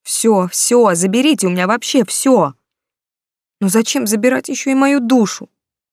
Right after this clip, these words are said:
Зачем? Мне показалось, что все еще возможно, что Светка была права, сегодня самое время возрождаться, начинать новую жизнь. И вот он,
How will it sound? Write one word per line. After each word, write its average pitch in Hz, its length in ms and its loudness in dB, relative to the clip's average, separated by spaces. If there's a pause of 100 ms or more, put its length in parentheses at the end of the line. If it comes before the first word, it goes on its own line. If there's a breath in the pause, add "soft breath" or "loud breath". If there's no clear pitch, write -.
(120)
Зачем? 233 500 0 (960)
Мне 190 360 2 (160)
показалось, 180 680 -4 (380 soft breath)
что - 200 -6
все 175 180 -4
еще 170 200 -6
возможно, 190 640 -2 (340)
что - 200 -4
Светка 196 360 -2
была 190 220 2
права, 214 480 0 (220 soft breath)
сегодня 175 440 0
самое 208 360 0
время 220 340 2
возрождаться, 202 840 -2 (140)
начинать 214 520 -2
новую 233 320 2
жизнь. 220 460 0 (600)
И 196 100 4
вот 156 300 0
он, - 160 -14